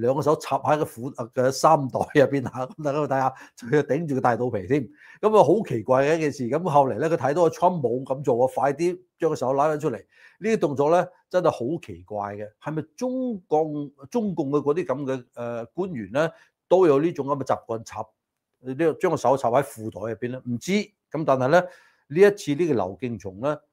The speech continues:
所表現出嚟咧，係相當之傲慢嚇，係真係唔似一個咩第二經濟體啊，咩大國，呃，呢個，呃，崛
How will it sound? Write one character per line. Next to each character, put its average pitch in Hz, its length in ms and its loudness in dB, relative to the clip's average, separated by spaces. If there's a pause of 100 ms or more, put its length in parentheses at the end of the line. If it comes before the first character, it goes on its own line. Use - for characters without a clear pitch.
所 - 180 -2
表 143 260 -4
現 131 100 -2
出 135 100 -4
嚟 101 100 -2
咧， 123 140 -2
係 113 140 -2
相 160 520 0
當 147 240 0
之 139 160 -4
傲 113 160 0
慢 95 220 -8
嚇， 117 260 -6
係 113 140 -2 (340)
真 220 160 0
係 180 160 2
唔 113 140 -8
似 - 140 -10
一 165 100 6
個 139 220 0 (800)
咩 156 200 2
第 - 220 -4
二 110 120 0
經 120 480 -2
濟 117 240 0
體 117 300 -4
啊， 120 60 0
咩 135 200 2
大 110 320 -2
國， 110 280 0 (340)
呃， 117 200 -8
呢 131 160 -2
個， 113 300 2 (300)
呃， 107 380 -2
崛 - 420 -6